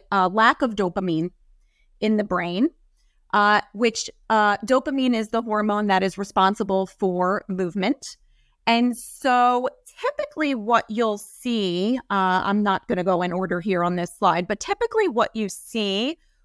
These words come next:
with Parkinson's disease, um, not everybody has tremor, um, but some folks do. So you'll notice a tremor. It's important to know not everybody with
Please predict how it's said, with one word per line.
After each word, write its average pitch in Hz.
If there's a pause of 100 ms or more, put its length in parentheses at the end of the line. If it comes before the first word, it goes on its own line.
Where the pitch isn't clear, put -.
(120)
with 247
Parkinson's 226
disease, 220 (340)
um, 202 (580)
not 208
everybody 277
has 349
tremor, 208 (240)
um, 196
but 196
some 202
folks 208
do. 190
So -
you'll 185
notice 190
a 277
tremor. 196 (360)
It's -
important 233
to 339
know 233 (420)
not 220
everybody 285
with 285